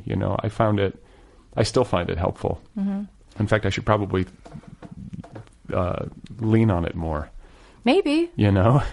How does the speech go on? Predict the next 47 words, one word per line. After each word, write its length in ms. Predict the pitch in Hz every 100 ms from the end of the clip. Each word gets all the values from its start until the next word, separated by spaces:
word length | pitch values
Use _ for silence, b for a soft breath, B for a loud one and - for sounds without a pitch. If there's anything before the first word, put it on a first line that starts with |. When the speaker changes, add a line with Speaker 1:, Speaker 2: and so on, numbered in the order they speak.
| 220 -
Speaker 1:
<laughs> 260 | - -
just 180 | - -
to 80 | 107
kinda 260 | 110 104 98
help, 300 | 104 101 101
uh, 440 | 98 95 90 85 - - _ - _ - _ _ - - _ _
I, 60 | - 123
I 60 |
think 180 | 127 151
what 120 | 139
it 100 | 110
does 300 | 107 110 107
is 140 | 101 95
maybe 300 | 101 98 101
it 140 | - -
wakes 280 | 110 107 -
up 120 | 101 -
the 80 |
part 240 | 98 104 101
of 60 |
me 160 | 95 92
that 180 | 95 95
is, 300 | 98 92 - -
um, 320 | 95 92 92 -
thinking 320 | 107 87 92
about 240 | 90 95
the 80 | 92
reader's 340 | 87 87 90 85
experience 640 | - - 87 95 - - -
Speaker 2:
Mm. 560 | 208 208 196 180 160 165
Speaker 1:
as 120 | 104
opposed 340 | 95 - 98 -
to 60 | 90
just, 180 | 90 -
like, 60 |
Speaker 2:
Right. 120 | 160 165
Speaker 1:
my 140 | 98
own 180 | 92 82
stuff. 440 | - 73 - - -
<laughs> 100 | -
Speaker 2:
Yeah, 180 | 180 175
I 80 | 175
totally 440 | 139 175 175 170
know 100 | 170
what 160 | 170 175
you 60 | 170
mean. 400 | 165 160 160